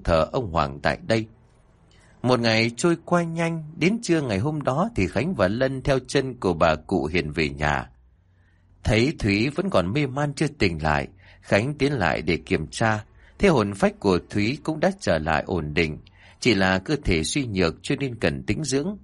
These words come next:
Khánh đem ba lá bùa dán lên trán và hai vai của Thúy, giúp cô tầm bổ hồn phách. Kế đó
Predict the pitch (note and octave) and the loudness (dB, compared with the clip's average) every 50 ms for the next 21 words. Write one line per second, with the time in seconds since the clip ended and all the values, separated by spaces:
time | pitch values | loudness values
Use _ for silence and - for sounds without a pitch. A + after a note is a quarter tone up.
0 | - - - - - - - - - - - - - - C#3 D#3 D3 B2 A2+ G#2+ | -20 -20 -20 -20 -20 -20 -20 -20 -20 -20 -20 -8 -4 -2 -2 0 2 2 2 2
1 | G#2+ A2 A2+ A2 G#2+ G2+ G2 B2+ E3+ D#3+ B2 G#2 G2 F#2+ F#2 F#2 F2 F2 B2 D#3 | 2 0 0 2 2 2 2 0 -2 -2 0 2 2 4 4 2 2 0 -2 -2
2 | F3 D#3+ D#3 D3 C3 - - A2+ G#2 B2 E3 G3 F#3 A#2 F#2+ E2 E2 A2 B2 C3 | -2 -2 -4 -4 -6 -2 0 0 0 0 0 -2 0 0 0 0 0 -2 -2 -2
3 | B2 A#2+ - B2 A#2 A#2 A2+ G#2+ - G2+ F2 D#2 - - - G2+ G#2 A#2+ E3 F#3+ | -4 -2 -2 0 0 0 0 0 0 0 0 0 0 -2 -2 0 0 0 -2 -4
4 | F#3+ - - - - - - - F#3 F3+ F3+ - B2+ B2 A#2 A#2+ A#2+ G#2 F#2 F2 | -6 -10 -18 -20 -18 -10 0 0 0 0 2 2 2 2 2 2 2 2 2 2
5 | E2+ E2 E2+ E2+ D#2 C#2+ D2 D#2+ E2 D2+ C#2 C2 C2+ - D#3 G3 G3 - _ _ | 0 2 2 2 2 2 2 0 0 -2 -2 -4 -2 0 0 0 0 -6 _ _
6 | _ _ _ _ - _ _ _ _ - - - - - - _ - - B2 B2 | _ _ _ _ -20 _ _ _ _ -20 -20 -20 -20 -20 -20 _ 0 2 2 4
7 | A#2 G2+ G2 F#2+ F#2+ G#2 D3 | 4 4 4 4 2 2 0